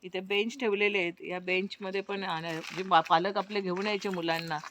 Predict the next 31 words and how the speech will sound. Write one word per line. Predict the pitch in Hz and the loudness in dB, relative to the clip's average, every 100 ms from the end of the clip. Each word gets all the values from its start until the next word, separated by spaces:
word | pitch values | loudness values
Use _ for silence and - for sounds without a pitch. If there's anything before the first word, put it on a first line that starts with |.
| - - - | -16 -18 -8
त्यांची | 190 190 240 | -6 -4 -4
बसण्याची | 220 202 226 233 233 262 247 | -2 0 0 0 0 -2 0
इथे | 247 240 | -2 -2
सोय | 220 202 | 0 0
केली | 202 190 | 0 0
होती. | 190 175 156 160 _ _ _ _ - | 0 -2 -10 -12 _ _ _ _ -6
हा | 196 | -4
जी-, | 180 214 | -2 0
अ, | 185 180 | 2 2
जिना | 170 185 220 | 2 2 6
होता | 240 233 220 | 6 4 0
आपल्याकडे | 190 190 185 | 0 0 0
सरपंटीकडे, | 190 175 - 180 180 180 175 | 0 -2 -2 -2 -2 -2 -2
घसरगुंडीकडे | 175 160 175 175 175 175 180 170 | -2 -4 -6 -6 -6 -4 -4 -4
जाणारा, | 170 156 160 165 143 - - _ - - - | 0 0 0 -4 -4 -8 -20 _ -18 -4 2
तर | 220 | 2
इथे | 208 185 247 | 0 -2 -2
आपण | 240 247 240 | 0 -2 -2
बघितलं | 214 220 247 | -2 -2 0
असेल | 226 233 | 2 2
की | 240 | 2
ह्या | 233 233 | 0 -2
जिन्यामधून | 202 220 233 262 247 262 | -4 -4 -2 -4 -6 -6
मग | 254 240 | -4 -4
भरभर | 214 202 233 | -4 -4 -6
भरभर | 233 220 226 | -6 -8 -8
मुलं | 226 208 208 | -8 -8 -8
चढायची | 220 180 208 - 170 147 - - - - | -6 -6 -6 -6 -6 -6 -4 -4 -4 -6
आणि | 202 | -4
या | 208 | -4
जिन्यावरनं | 202 214 220 240 233 240 | -2 -2 0 0 0 0